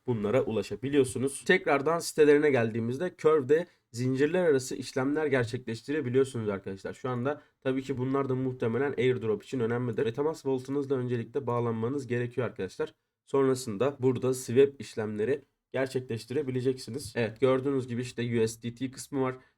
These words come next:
Yine işte U S D G, dai, TAST gibi kısımlar var. Mesela diğer ağlara baktığımızda ise yine Polygon ağını görebiliyoruz. Yine baktığımızda arkadaşlar Avalanche, Ethereum, Polygon, B N B Chain, Arbitrum, Optimism ve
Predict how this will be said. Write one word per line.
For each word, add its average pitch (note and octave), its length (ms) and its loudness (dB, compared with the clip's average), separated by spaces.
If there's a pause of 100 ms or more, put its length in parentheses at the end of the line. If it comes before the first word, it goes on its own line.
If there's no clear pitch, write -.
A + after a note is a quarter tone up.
Yine B2 180 2
işte B2+ 360 0 (340)
U A2+ 240 2
S A#2 140 -12
D A#2+ 80 -4
G, A2 280 -6
dai, B2 400 2
TAST - 400 -4
gibi A2 180 -6
kısımlar A2+ 420 -6
var. G#2 220 -4 (300)
Mesela A#2+ 360 -2
diğer C3 220 6
ağlara B2+ 400 4
baktığımızda B2+ 600 -2
ise A2 180 -4
yine A#2+ 200 0
Polygon A#2 440 0
ağını A#2 220 0
görebiliyoruz. G2 680 -2 (120)
Yine C#3 260 2
baktığımızda D3 540 0
arkadaşlar C3 500 0
Avalanche, B2+ 540 2
Ethereum, A#2+ 460 -2
Polygon, A#2+ 540 0
B A#2 200 2
N B2+ 100 0
B B2+ 100 -2
Chain, B2+ 300 0 (340)
Arbitrum, B2+ 720 2
Optimism C3+ 720 0
ve C#3 180 0